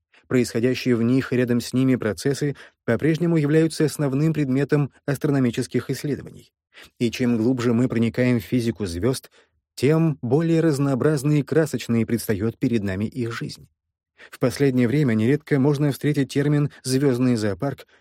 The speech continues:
которым некоторые специалисты подчёркивают колоссальное разнообразие типов звёзд.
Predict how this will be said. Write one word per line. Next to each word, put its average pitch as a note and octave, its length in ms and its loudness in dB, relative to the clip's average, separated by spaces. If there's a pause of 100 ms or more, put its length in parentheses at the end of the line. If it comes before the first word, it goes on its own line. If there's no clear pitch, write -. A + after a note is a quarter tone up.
(140)
которым E3 420 2
некоторые E3 320 0
специалисты D3+ 640 0
подчёркивают D3+ 760 -2
колоссальное C3+ 760 0
разнообразие G#2 680 0
типов G#2 320 -6
звёзд. A2 440 -12